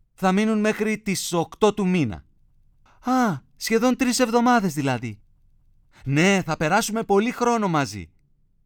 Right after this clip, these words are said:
Πρέπει επίσης να σου πω ότι τους αρέσει η ποδηλασία. Στη Φραγκφούρτη κυκλοφορούν παντού με τα ποδήλατά τους.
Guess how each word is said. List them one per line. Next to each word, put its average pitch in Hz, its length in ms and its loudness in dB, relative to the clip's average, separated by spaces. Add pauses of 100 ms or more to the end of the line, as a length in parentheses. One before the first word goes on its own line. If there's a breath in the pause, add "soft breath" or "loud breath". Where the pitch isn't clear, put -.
(460 loud breath)
Πρέπει 151 300 0
επίσης 180 440 -2
να 208 120 -2
σου 165 180 -10
πω 143 300 -6
ότι 170 220 -6
τους 170 200 -8
αρέσει 185 340 0
η 220 40 -6
ποδηλασία. 170 760 -2 (560 soft breath)
Στη - 180 -4
Φραγκφούρτη 151 680 -2
κυκλοφορούν 180 640 -2
παντού 147 480 2
με 226 120 0
τα 202 140 0
ποδήλατά 175 600 0
τους. - 300 -16